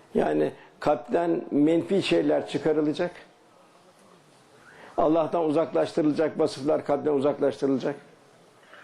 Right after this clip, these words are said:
Cemali sıfatlar kalpte tecelli edecek. Ayet-i kerimede "Ey peygamber, heva hevesini ilah haline getiren gördün mü?" buyuruyor.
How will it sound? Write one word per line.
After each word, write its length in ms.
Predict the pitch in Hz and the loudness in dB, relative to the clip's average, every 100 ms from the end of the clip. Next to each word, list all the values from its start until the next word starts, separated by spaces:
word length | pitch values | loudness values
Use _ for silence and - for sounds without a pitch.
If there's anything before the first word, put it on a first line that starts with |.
| - - - - - | -20 -20 -20 -6 0
Cemali 420 | 151 170 180 185 | 2 2 0 -2
sıfatlar 520 | 180 156 160 180 165 | -2 0 0 0 -2
kalpte 280 | 160 - 165 | -2 -2 -2
tecelli 440 | 151 139 143 123 | 0 0 0 0
edecek. 320 | 104 - 90 - - _ _ _ _ _ _ _ _ - - - - - - - - - - - | -2 -6 -16 -16 -20 _ _ _ _ _ _ _ _ -20 -20 -20 -20 -20 -20 -20 -20 -20 -20 -4
Ayet-i 340 | - 156 170 170 | 0 2 2 0
kerimede 640 | 170 165 165 151 180 180 - - - - _ - - - | 2 2 2 2 2 0 -4 -20 -20 -20 _ -20 -10 0
"Ey 200 | 170 170 | 2 4
peygamber, 560 | 170 156 156 156 175 | 2 4 2 2 0
heva 400 | 147 160 170 170 | 2 2 2 2
hevesini 400 | 156 165 160 165 | 2 2 2 2
ilah 300 | 160 160 160 | 4 2 2
haline 240 | 156 165 160 | 0 2 2
getiren 460 | 156 143 165 165 143 - - - - - _ _ _ _ _ _ _ _ _ - - - - - | 2 0 0 0 -4 -14 -20 -20 -20 -20 _ _ _ _ _ _ _ _ _ -20 -20 -20 -12 0
gördün 460 | 170 165 170 165 180 | 2 4 4 2 2
mü?" 160 | 156 | 2
buyuruyor. 380 | 123 117 104 98 | 2 2 2 0